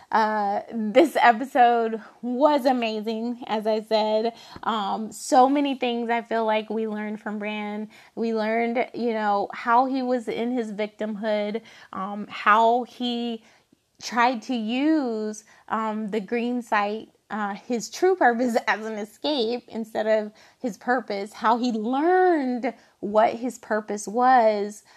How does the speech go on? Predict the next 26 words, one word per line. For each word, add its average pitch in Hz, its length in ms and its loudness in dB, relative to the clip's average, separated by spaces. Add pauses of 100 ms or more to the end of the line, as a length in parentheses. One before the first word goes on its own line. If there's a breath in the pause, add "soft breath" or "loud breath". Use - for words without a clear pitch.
(140 loud breath)
um, 208 520 -6
from, 240 680 0
you 226 120 -4
know, 214 200 -2
a 202 120 -2
mentor 226 840 0
or 202 180 -2
a 208 40 -6
guide, 202 680 -4 (420 loud breath)
and 226 280 0
how, 240 640 4 (260 loud breath)
um, 208 420 -2
he 220 760 -6
was 202 580 -4
able 254 480 0
to 220 540 -4
disassociate 220 1300 -2 (220 soft breath)
from 226 240 -2
the 220 140 -6
identity 220 880 -4 (240 soft breath)
that 202 600 -2
made 226 400 -2
him 233 200 -4
who 214 200 -4
he 214 160 -4
was. 202 560 -4